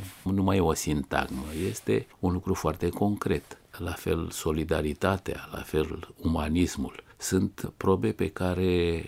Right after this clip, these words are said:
practic, le trec oamenii, oamenii simpli, cei care decid,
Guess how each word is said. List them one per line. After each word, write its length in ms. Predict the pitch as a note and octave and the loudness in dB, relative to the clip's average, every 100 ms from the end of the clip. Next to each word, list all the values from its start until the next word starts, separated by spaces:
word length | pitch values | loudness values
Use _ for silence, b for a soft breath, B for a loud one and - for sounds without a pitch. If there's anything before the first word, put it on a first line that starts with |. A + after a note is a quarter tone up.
| - | -10
practic, 460 | - D#2+ - F2 E2+ | -6 -6 -2 -2 2
le 120 | E2+ | 2
trec 420 | - F2 F2 - - - - | 2 2 0 0 -16 -18 -6
oamenii, 560 | D2+ D2+ F2 G2+ A#2 | -4 -2 0 0 2
oamenii 400 | A2 F2 F2 D2+ | 2 4 2 2
simpli, 680 | C#2+ - E2+ F2+ - G2+ B2 - | 0 2 2 2 0 0 -2 -8
cei 260 | - - F2+ | -8 2 2
care 260 | - F2 D#2+ | 2 2 4
decid, 580 | E2 D2+ - D2+ D#2 | 2 0 0 -2 -4